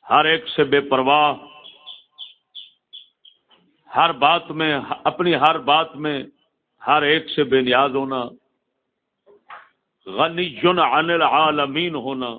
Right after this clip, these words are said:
یہ اس کی شان ہے، اور یہی وجوب وجود ہے۔ واجب الوجود اسی کو کہتے ہیں عربی میں،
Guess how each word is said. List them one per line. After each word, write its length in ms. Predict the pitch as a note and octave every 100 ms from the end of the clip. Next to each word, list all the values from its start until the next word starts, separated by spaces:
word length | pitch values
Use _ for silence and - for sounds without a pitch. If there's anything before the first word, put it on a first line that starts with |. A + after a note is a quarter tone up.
| - _ _
یہ 100 | -
اس 180 | G#2 G2
کی 120 | -
شان 220 | F2 - D#2
ہے، 160 | _ _ _ _ _
اور 140 | - B2
یہی 560 | A2+ D#3 D#3 E3 B2+ - _ _ _ _
وجوب 380 | A2 C#3 E3+ C#3+ B2+
وجود 360 | A#2 A#2+ A2+
ہے۔ 100 | D#2 - _ _ _ _ _ _ _ _ _ _ _ _ _ _ _ _ _ _ _ _ _ _ _ _ -
واجب 460 | A2 G3 G3 G3+
الوجود 560 | F#3+ E3+ D#3 - F3+ E3
اسی 260 | E3+ - F#3+
کو 180 | F3+
کہتے 420 | - A2 G2+ - F#2+
ہیں 100 | D#2+ _ _ _ _ _ _ _ _ _ _ _ _ _ _ _ _ _ -
عربی 380 | A2+ E3 F3
میں، 260 | F#3+ F#3 E3+